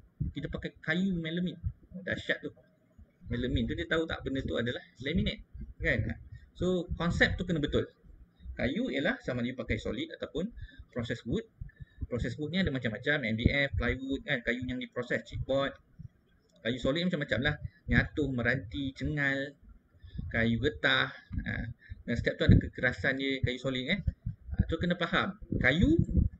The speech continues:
bahan finishing, contoh cat ataupun laminate. Ha, itu adalah kitchen, uh, cabinet punya dari segi finishing yang kita ada. Sebab ni kita nak kam-, uh, audience faham supaya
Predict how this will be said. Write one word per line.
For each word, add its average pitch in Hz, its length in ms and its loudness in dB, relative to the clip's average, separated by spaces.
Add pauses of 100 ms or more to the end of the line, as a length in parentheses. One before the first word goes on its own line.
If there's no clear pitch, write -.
(200)
bahan 151 480 4
finishing, 151 560 2
contoh 135 320 0
cat 269 240 4
ataupun 214 400 0 (480)
laminate. 131 640 2
Ha, 113 160 -4
itu 254 400 -6
adalah 139 320 0 (480)
kitchen, 165 480 -2 (640)
uh, 107 320 -2 (800)
cabinet 156 560 2
punya 143 400 -2 (480)
dari 123 240 -2
segi 147 240 -8
finishing 120 480 -4
yang 110 80 -4
kita - 240 -12
ada. 110 240 -6 (400)
Sebab 127 160 -2
ni 180 160 0
kita 180 240 -6
nak 170 240 4 (880)
kam-, 135 240 -2
uh, 135 480 2
audience 180 400 2
faham 160 400 2 (800)
supaya 135 320 0